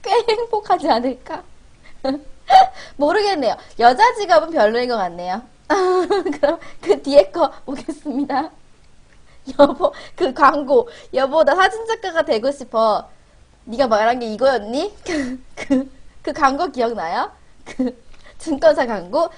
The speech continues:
그거 같네요. 자, 그럼 뒤에 짤 보겠습니다. 아까는 幸福在哪까지만 있었거든요. 이제는 그 답변이 더 추가됐어요. 幸福在哪呢?幸福在哪呢?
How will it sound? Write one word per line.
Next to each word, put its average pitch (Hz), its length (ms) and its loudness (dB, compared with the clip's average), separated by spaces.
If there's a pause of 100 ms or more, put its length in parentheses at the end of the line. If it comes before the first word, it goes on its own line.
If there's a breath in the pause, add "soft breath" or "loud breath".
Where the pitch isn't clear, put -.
(160 loud breath)
그거 247 180 -2
같네요. 160 300 -4 (1120 soft breath)
자, 370 160 4
그럼 370 220 8
뒤에 359 220 0
짤 370 180 6
보겠습니다. 220 840 0 (1300 soft breath)
아까는 359 540 2
幸福在哪까지만 302 1600 2
있었거든요. 220 840 0
이제는 240 320 0 (140)
그 233 280 -4
답변이 247 400 0
더 190 120 -4
추가됐어요. 247 920 2 (200 loud breath)
幸福在哪呢?幸福在哪呢? 277 4000 -2